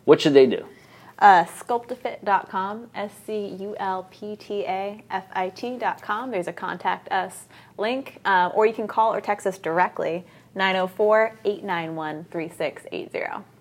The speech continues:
Speaker 1: Perfect. So to wrap up this fitness-focused weight loss strategy, once you get started, okay, the whole thing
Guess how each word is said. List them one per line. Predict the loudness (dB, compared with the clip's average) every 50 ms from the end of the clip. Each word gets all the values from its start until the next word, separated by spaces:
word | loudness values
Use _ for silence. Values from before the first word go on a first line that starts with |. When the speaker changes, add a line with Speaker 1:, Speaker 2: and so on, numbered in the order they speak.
| _ _ -14 -14 -14 _ -4
Speaker 1:
Perfect. | 2 2 2 2 0 -4 -8 4
So | 8 10 10 10 10 6 0 -12 -20 -20 -20 _
to | -4 4 10
wrap | 12 12 12 12 12 12 12
up | 12 12 12 8 8
this | 8 8 8 6
fitness-focused | 4 8 10 10 10 10 6 2 2 8 10 12 12 12 10 6 4 4 2 -2 4
weight | 8 10 10 10 8 6
loss | 6 6 8 8 6 4 0 -4 -8 -10 -12 -16 -20 -20 -20 -20 -20 -20 -20 -20 -20 _
strategy, | -10 -10 4 10 12 12 12 12 12 8 6 2 -2 -4 -4 -8 -16 -20 _ _ _ _ _ _ _ _ _ _ _ _ _
once | -4 4 8 8 10 8 8 4 -2 -6 -2 2
you | 2 8
get | 10 10 10 10 8
started, | 2 0 8 10 12 12 12 12 10 6 0 -8 -16 -16 -10 -8
okay, | -4 4 8 8 8 8
the | 8 6 6 4
whole | 10 12 12 12 12 10
thing | 8 8 8 10 10 10 8 6 4 0 -4 -10